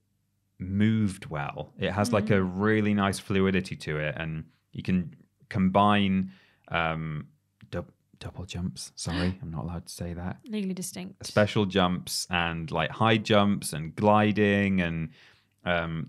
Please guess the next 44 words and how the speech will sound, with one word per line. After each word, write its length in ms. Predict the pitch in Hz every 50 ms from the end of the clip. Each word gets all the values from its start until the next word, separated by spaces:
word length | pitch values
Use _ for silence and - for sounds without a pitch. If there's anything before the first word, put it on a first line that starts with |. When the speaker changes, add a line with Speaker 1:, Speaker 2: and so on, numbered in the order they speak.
| - -
Speaker 1:
like, 220 | 87 87 80 -
a 40 | 85
sort 160 | - - -
of 80 | - 80
a 20 |
sprinting 640 | - - - - 110 110 107 104 - 107 95 92 92 92
thing 360 | - - 98 95 95 92 92
where 120 | 90 87
if 160 | 87 - -
you, 120 | 87 87 82
like, 440 | 82 82 80 80 76 - - - _ _ _ _ _ _ _ _ _ - -
uh, 360 | 80 76 73 73 73 71 67 -
you 160 | - 71 92 92
kind 160 | - 107 101
of 80 | 92
run 120 | 101 101 95
on 100 | 92 90
all 160 | 87 87 82
fours 380 | - - 98 92 87 82 - 82
like 180 | 78 76 65
Tomby 380 | - 92 87 87 82 80 80 71
does, 340 | 78 73 67 69 69 - -
and 140 | 80 80
you, 40 | 78
Speaker 2:
Mm. 280 | 76 - 214 208 90 82
Speaker 1:
if 100 | - 90
you 80 | 90 82
build 220 | 85 92 90 82
up 80 | 85 -
the 60 | -
speed, 240 | - - 90 82 80
you 80 | 76
can 280 | - 73 76 76 73 73 - _ - -
jump 240 | - 85 76 71 -
further, 320 | - 87 87 80 78 76
obviously. 340 | 71 76 78 - - 73 73
And 280 | 73 80 80 76 67 -
the 80 | 107 107
way 180 | 120 131 131 127
it 80 | 120 -
all, 300 | - 117 113 113 113 110
like, 240 | 107 104 101 85 -
ties 260 | - 107 104 98 95
together, 560 | - - 90 104 101 101 - 71 69 73 80